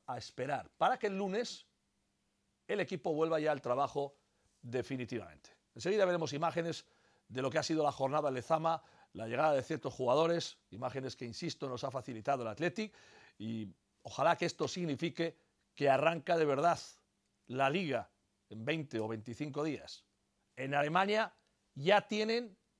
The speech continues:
el calendario. Yo siempre he dicho, en todo o en casi todo, aunque no nos guste,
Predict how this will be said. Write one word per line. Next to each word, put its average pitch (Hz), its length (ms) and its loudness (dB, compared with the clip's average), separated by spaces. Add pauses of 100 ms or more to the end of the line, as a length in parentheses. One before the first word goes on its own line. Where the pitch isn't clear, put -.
(100)
el 165 260 0
calendario. 156 840 4 (640)
Yo 113 100 -12
siempre 156 280 -4
he 160 40 0
dicho, - 380 -4 (680)
en 131 220 -4
todo 107 380 -2 (1120)
o 139 140 -2
en 123 100 -6
casi 123 300 -8
todo, 170 420 0 (640)
aunque 110 340 -4
no 135 100 -4
nos 123 160 -6
guste, 143 400 -8